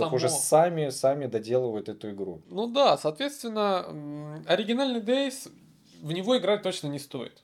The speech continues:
Speaker 1: То есть гарантированно не стоит. Ну, можно
Speaker 2: Не
Speaker 1: попробовать.
Speaker 2: рекомендуем.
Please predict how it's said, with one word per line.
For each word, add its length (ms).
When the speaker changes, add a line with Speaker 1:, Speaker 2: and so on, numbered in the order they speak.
Speaker 1:
То 100
есть 260
гарантированно 600
не 120
стоит. 360
Ну, 220
можно 300
Speaker 2:
Не 160
Speaker 1:
попробовать. 380
Speaker 2:
рекомендуем. 220